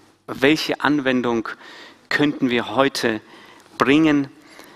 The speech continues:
und was können wir aus diesen Geschichten mitnehmen? Zum Muttertag, zum Familientag. Nächste Woche ist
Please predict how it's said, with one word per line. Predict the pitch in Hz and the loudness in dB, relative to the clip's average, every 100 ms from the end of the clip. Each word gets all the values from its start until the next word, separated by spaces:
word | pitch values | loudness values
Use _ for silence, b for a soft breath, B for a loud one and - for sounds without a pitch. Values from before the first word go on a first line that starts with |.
| B B | B B
und | 110 - | -2 2
was | 139 - | 2 0
können | - 131 123 | -2 -2 -2
wir | 120 - | -2 -2
aus | 110 - | -2 -2
diesen | 131 127 120 | -4 -2 -2
Geschichten | 113 - 127 - - 113 | 0 -2 -2 -6 -4 -2
mitnehmen? | 117 113 104 92 90 82 82 _ - B B B | -2 -2 -6 -6 -6 -8 -12 _ -20 B B B
Zum | - 139 | 2 4
Muttertag, | 139 135 113 - 101 - - B B B B B B B | 4 2 0 2 0 0 -12 B B B B B B B
zum | - 143 139 | 0 0 2
Familientag. | 135 123 131 127 117 110 - 107 104 - - | 2 2 2 2 2 2 2 2 0 -4 -4
Nächste | 117 117 - 117 | -2 0 0 0
Woche | 120 - 117 | 0 0 -2
ist | 101 - | -4 -6